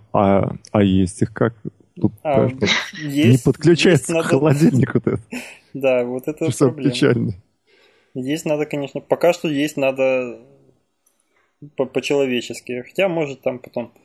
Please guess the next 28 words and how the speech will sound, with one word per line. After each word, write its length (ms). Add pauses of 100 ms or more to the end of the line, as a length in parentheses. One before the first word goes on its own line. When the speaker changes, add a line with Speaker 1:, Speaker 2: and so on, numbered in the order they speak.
(540)
Speaker 2:
что-нибудь 340
закапал 400
себе 300
в 20
вену, 360
и 120 (260)
на 180
два 180
дня 180
хватает, 540 (260)
допустим. 500 (1700)
Speaker 1:
Какое-нибудь 680
это, 240
знаешь, 360
это 200 (720)
сушеного 680
мяса, 480 (140)
Speaker 2:
Я 80
недавно, 360
Speaker 1:
размоченного 600
в 80
чем-нибудь. 360
Speaker 2:
недавно 300
где-то 280
даже 320 (880)
твитил 480
идею, 400
что 500